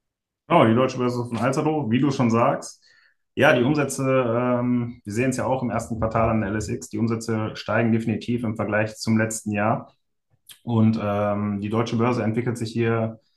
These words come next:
entgegen dem Markttrend, der ja mal eher seitlich ist, müsst-, sollte man gar nicht denken, dass, ähm, dass in einem Seitwärtsmarkt oder wie er quasi gerade ist, wenn man den S and P et cetera sieht, dass die Börse sich gut entwickelt. Aber ich glaub, man kann sagen, dass, äh, die Volatilität halt sehr hoch ist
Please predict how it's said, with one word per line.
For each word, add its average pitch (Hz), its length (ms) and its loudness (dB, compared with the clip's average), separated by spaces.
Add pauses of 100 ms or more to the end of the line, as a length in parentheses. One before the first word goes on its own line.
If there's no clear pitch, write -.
(220)
entgegen 113 380 6
dem 113 120 6
Markttrend, 117 540 0
der 107 80 0
ja 110 140 2
mal 104 180 -2
eher 110 240 0
seitlich 117 560 -2
ist, 123 440 -8 (160)
müsst-, 104 340 -6
sollte 113 180 0
man 113 120 4
gar 110 100 4
nicht 104 160 -4
denken, 127 500 -2
dass, 110 360 -4
ähm, 107 680 -2 (300)
dass - 140 -4
in 107 60 4
einem 101 120 2
Seitwärtsmarkt 113 720 2
oder 104 160 -4
wie 113 80 -2
er 107 220 -2 (100)
quasi 107 220 0
gerade 101 360 0
ist, 120 340 -6
wenn 107 100 -6
man 107 100 -2
den 98 80 -6
S 101 140 -6
and 110 100 -2
P 117 160 0
et 113 80 -4
cetera 107 260 -4
sieht, 110 240 0
dass - 360 -4 (160)
die 110 260 -2
Börse 107 280 2
sich 110 180 -2
gut 123 100 -4
entwickelt. 110 560 -2 (320)
Aber 123 140 -2
ich 123 80 0
glaub, 147 160 4
man 143 100 4
kann 139 160 4
sagen, 139 300 4
dass, 127 220 -4
äh, 123 380 -2
die 120 280 2
Volatilität 127 640 0
halt 104 160 0
sehr 104 160 -2
hoch 110 320 0
ist - 340 -10